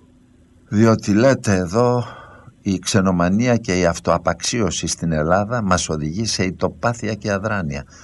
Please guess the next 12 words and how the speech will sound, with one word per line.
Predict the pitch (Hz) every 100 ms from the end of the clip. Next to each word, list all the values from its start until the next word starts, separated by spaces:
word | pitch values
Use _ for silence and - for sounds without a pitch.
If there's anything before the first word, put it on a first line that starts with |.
| - -
Πώς | 143
θα | 143
σηκώσουμε | 127 107 117 110 95 92
κεφάλι | - 78 82 82 92 110 - - -
όταν | - 107 101
σπέρνουμε | - - 127 127 120 113
συλλογική | - 95 92 90 82 113 127 -
ενοχή, | 104 95 92 87 - 95 73 - -
όταν | 110 127 120
πιστεύουμε | 101 98 113 123 123 113
πως | 113 113
αυτοί | 110 - -